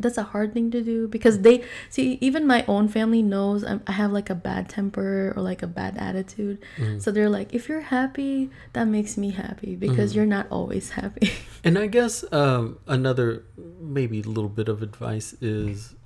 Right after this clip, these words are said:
Speaker 2: you know, be polite, even though you guys, if you guys can't even communicate,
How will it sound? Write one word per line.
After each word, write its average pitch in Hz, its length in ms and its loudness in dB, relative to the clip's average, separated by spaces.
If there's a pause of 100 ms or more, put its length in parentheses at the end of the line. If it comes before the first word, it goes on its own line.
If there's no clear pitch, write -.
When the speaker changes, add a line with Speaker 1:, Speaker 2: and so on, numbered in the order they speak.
(160)
Speaker 2:
you 151 200 -4
know, 151 360 -4 (260)
be 175 120 2
polite, 214 400 -4
even 208 280 2
though 196 80 2
you 190 180 0
guys, 143 440 -2
if - 140 -4
you 170 80 -2
guys 175 240 0
can't 127 240 0
even 107 240 -2
communicate, 123 840 -4